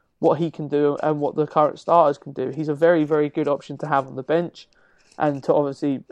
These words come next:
he will still get a lot of game time, I'm sure, in, uh, in the League Cup, and, uh, especially once we start having to rotate a lot more when the Champions League starts as well.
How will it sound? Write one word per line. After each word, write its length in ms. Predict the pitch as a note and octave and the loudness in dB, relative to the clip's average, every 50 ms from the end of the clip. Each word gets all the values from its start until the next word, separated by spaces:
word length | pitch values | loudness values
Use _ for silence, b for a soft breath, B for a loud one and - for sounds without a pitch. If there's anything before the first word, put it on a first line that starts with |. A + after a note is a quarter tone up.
| - - | -10 -8
he 160 | D3 C3+ D#3 | -4 -2 -2
will 140 | D3 C#3 C#3 | -2 -2 -6
still 240 | - - - D#3+ D3 | -6 -4 -2 -2 0
get 160 | C3+ C#3 - - | 0 -2 -2 0
a 40 | |
lot 120 | C#3+ D3 B2 | 0 0 0
of 100 | C3+ - | 0 0
game 200 | - C#3+ C#3+ C#3+ | 0 0 0 0
time, 220 | C3+ D3 B2 B2 A#2+ | -2 -4 -4 -4 -6
I'm 80 | B2 | -10
sure, 500 | C3 - - D3+ C#3 B2+ B2+ B2+ C#3+ D3 - | -8 -4 -2 0 0 0 0 -2 -4 -4 -4
in, 260 | D3 D3 C#3+ C3+ C3+ | -4 -2 -2 -4 -4
uh, 340 | C#3 C3+ C3 B2 B2 - - - _ _ _ _ _ _ _ _ _ | -4 -4 -4 -4 -4 -6 -10 -14 _ _ _ _ _ _ _ _ _
in 120 | - D#3+ C#3+ | -2 0 0
the 80 | C#3+ | 2
League 220 | D3+ D3+ D#3 D3 - | 2 2 2 0 2
Cup, 340 | - F3+ F#3 E3+ D#3 - - | 6 6 8 8 6 4 0
and, 320 | D3+ C3+ C3 C3 B2+ - | 0 0 -2 -6 -8 -8
uh, 360 | - - C3+ C3+ A2 F2+ D2 - _ _ _ _ - - - - - | -6 -6 -4 -4 -4 -4 -4 -6 _ _ _ _ -14 -14 -10 -6 -6
especially 440 | D3+ - - - D#3+ - - D#3 D3 | -6 0 2 4 4 4 2 0 0
once 240 | C#3 C#3+ C#3 - | 0 -4 -6 -8
we 60 | - D3 | -10 -4
start 240 | - - D3+ C3+ | 0 2 2 2
having 160 | D3 D3 C#3 - | 2 0 -4 -6
to 80 | D3+ | -4
rotate 360 | C#3 C3+ C3 C3+ - D#3 D3+ | -2 -2 -2 -2 0 0 0
a 60 | - C#3 | 2 2
lot 160 | D3 C3 C3 | 0 0 0
more 160 | C#3+ C#3+ C#3+ | -2 -2 -2
when 100 | C3+ C3 | -2 -4
the 80 | B2+ C3 | -6 -8
Champions 420 | - D3 C#3+ C#3 C#3+ - D3 C#3 | -8 -8 -8 -8 -8 -10 -10 -8
League 180 | C#3 C3 - - | -8 -10 -10 -6
starts 340 | - C#3+ C3+ A2+ - - | -2 -2 0 0 -2 -6
as 80 | - - | -12 -6
well. 360 | D#3 C#3+ C#3 C3 C#3 D3 - | -4 -2 0 0 -2 -4 -6